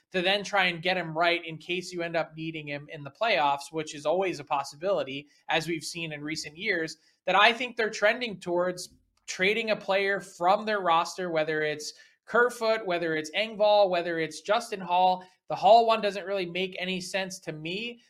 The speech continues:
because if you're trying to improve your back end, then you've also just weakened your depth at the same exact time.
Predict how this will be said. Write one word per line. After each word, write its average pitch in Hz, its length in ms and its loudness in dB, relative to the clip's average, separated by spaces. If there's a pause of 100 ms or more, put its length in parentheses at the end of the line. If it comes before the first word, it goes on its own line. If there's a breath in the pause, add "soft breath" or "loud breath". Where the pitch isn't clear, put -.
(140 soft breath)
because 185 680 0 (180)
if 180 180 -10
you're 175 100 -6
trying 214 300 2
to 214 80 -2
improve 214 360 -6
your 185 160 -4
back 165 300 2
end, 170 180 -2
then 165 120 -4
you've 160 120 -4
also 180 320 2
just 160 240 -8
weakened 170 400 -8
your 151 120 -6
depth 165 340 2
at 147 140 -12
the 147 60 -14
same 156 260 -8
exact 139 360 -4
time. 160 440 -2